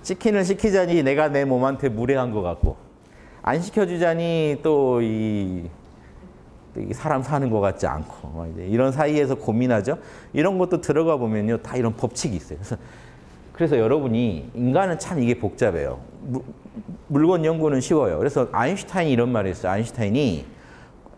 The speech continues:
"내가 과학자인데 과학자가 하는 연구는 쉽다. 실험실에서 연구하면 된다.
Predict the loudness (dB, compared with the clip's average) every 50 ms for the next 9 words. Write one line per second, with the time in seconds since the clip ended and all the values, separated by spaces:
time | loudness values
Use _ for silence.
0 | -20 -14 -4 0 0 2 4 2 2 2 0 0 0 2 2 0 0 0 0 0
1 | 2 0 0 -2 -2 -2 -2 0 0 2 2 0 -2 -4 -4 -2 0 2 2 2
2 | 0 0 0 -2 -2 -2 -2 -2 -2 -2 -2 -2 -2 -2 -4 -6 -6 -4 -4 -4
3 | -4 -4 -8 -16 -20 -20 -20 -20 -20 -20 -20 -20 -20 -8 -2 0 2 2 2 0
4 | 0 -2 0 2 2 2 2 2 0 0 0 -2 -2 -6 -8 -8 -8 -10 -12